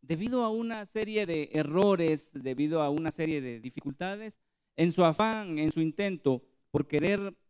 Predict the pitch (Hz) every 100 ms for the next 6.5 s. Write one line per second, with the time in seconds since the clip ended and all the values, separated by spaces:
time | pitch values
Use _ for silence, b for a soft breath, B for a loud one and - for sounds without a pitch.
0 | - 143 143 185 196 185 - 160 208 208
1 | 202 _ _ _ _ _ 131 156 165 160
2 | 160 196 214 208 160 147 143 165 175 160
3 | - 135 160 175 170 135 120 196 196 156
4 | 139 165 160 123 - _ _ 131 160 170
5 | 190 202 208 165 - 214 214 220 - _
6 | _ _ - 131 131